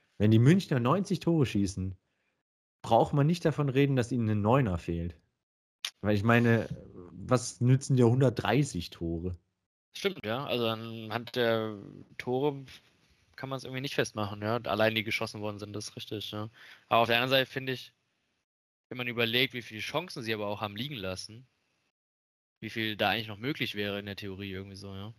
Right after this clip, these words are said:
Speaker 2: Aber, ja, neunzig Tore ist natürlich, äh, schon stattlich eigentlich, ne?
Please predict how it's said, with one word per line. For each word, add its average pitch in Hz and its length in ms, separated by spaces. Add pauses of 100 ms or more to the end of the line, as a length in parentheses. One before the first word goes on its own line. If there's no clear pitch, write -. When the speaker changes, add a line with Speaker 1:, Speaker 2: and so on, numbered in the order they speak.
(120)
Speaker 2:
Aber, 101 460 (1160)
ja, 107 140
neunzig 110 320
Tore 131 320
ist 123 100
natürlich, 120 500
äh, 110 460 (1400)
schon 120 180
stattlich - 480
eigentlich, 95 360
ne? 104 100